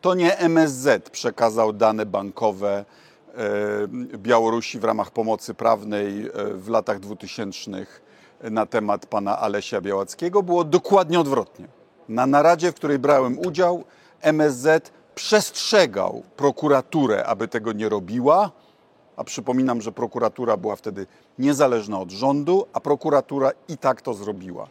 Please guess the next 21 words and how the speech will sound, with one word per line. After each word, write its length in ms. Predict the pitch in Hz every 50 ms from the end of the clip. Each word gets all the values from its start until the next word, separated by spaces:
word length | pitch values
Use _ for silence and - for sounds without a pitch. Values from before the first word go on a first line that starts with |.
| _ _ _ _ _ _ _ _ - _ _ _ _ _ _ -
wbrew, 680 | - 107 98 107 123 147 147 143 - - - - - _ _ _ _ _ - -
e, 320 | 117 107 110 113 117 113
rekomendacji 680 | 123 127 - 131 120 117 104 110 107 98 - - -
M 140 | 117 107 101
S 100 | 101 90
Z-u. 360 | 85 87 92 - _ - - - _ _ _ _
Ja 140 | - 190 180
potem 280 | - - 180 - 165 147
przepraszałem 680 | - - 165 139 - 143 131 - 165 151 139 131 117
Alesia 360 | 113 113 113 110 107 - 120 101
Białackiego 580 | 104 107 104 101 95 - - - 123 113 113
za 100 | 101 110
tą 160 | 92 - 117
sytuację, 540 | 101 - 120 - 143 165 156 - - - 110
ale 160 | 104 113 117
robiłem 340 | 117 120 117 127 139 135 127
to 80 | - 135
jako 220 | 120 117 - 127
minister 380 | 127 131 135 135 - - 131 113
spraw 240 | - - 120 117 107
zagranicznych 520 | 113 120 98 113 120 120 113 - 135